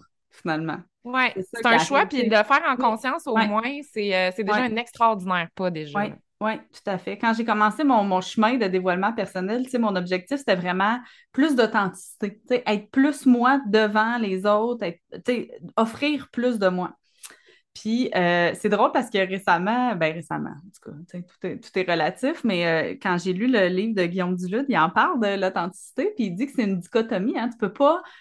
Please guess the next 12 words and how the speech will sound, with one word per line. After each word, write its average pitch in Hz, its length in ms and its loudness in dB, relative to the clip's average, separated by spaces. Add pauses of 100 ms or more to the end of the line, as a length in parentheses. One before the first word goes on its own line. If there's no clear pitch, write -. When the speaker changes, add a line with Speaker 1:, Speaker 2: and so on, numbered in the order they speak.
(220)
Speaker 1:
c'est - 100 -18
pas 285 100 8
un 285 40 6
continuum, 233 640 2
là. 196 120 -6
Tu - 140 -20
peux 226 120 2
pas 349 160 4
être - 260 -2
un 226 200 6
peu 262 280 2
authentique. 202 640 0